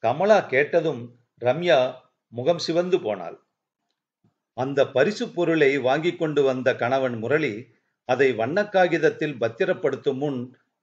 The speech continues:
அவள் கேட்டாள், "இதுதானா நாம் அண்ணனுக்கு கொடுக்க போகிற அன்பளிப்பு?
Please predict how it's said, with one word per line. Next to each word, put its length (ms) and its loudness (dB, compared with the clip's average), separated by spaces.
அவள் 420 0
கேட்டாள், 540 2
"இதுதானா 520 0
நாம் 280 0
அண்ணனுக்கு 480 -2
கொடுக்க 340 -4
போகிற 400 -2
அன்பளிப்பு? 460 -2